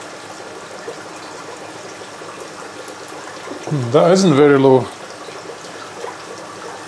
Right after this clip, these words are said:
That means there's something wrong here. Oh, right here, look. Kink.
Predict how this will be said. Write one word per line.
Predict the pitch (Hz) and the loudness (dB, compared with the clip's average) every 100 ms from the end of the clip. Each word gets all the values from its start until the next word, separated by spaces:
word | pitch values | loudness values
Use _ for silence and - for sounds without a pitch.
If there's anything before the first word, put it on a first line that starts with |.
| - - - 147 | -12 -12 -6 -2
That | 160 131 | -2 4
means | 160 151 - | 4 4 2
there's | 113 | -4
something | - - 135 - 117 113 | -4 2 2 0 -2 4
wrong | 165 160 | 6 6
here. | 131 | 4
Oh, | 156 131 - - - - - - - - - | 6 4 2 -6 -16 -16 -14 -14 -14 -12 2
right | 160 160 | 6 8
here, | 165 165 | 8 8
look. | 165 170 - - - - - - - - - - - - - - - - - - - - - - - - - - - - - - - - - - - - - - - - - - - - | 8 6 0 -6 -14 -14 -16 -14 -16 -14 -14 -14 -14 -14 -14 -14 -12 -12 -12 -14 -14 -14 -14 -14 -14 -14 -14 -14 -14 -14 -14 -14 -12 -12 -12 -14 -14 -16 -16 -12 -8 -8 -8 -10 -10 0
Kink. | 175 208 160 - | 6 8 6 2